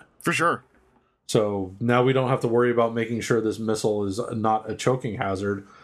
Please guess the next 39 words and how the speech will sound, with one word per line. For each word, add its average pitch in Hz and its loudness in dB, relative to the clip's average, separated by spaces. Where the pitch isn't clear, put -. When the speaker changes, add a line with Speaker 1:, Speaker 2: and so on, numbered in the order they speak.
Speaker 2:
We 104 -2
just 120 2
don't 104 0
have 101 -2
to 107 -4
worry 101 0
about 95 -2
the - -8
missile. 101 -4
Speaker 1:
Yeah. 151 2
Um, 117 2
I 151 6
don't, 170 0
I 151 2
don't 156 0
know 147 0
very 131 2
much 117 0
about 117 0
the 117 -10
safety 120 -2
test 123 -2
part 123 -2
of 123 0
toy 123 0
development, 127 0
but 110 0
if 156 2
I 165 6
were 175 0
to 165 2
logic 180 2
something 233 2
out, 262 2
which 160 -4
is 143 2
the 127 -2
same 127 0
s-, 131 -6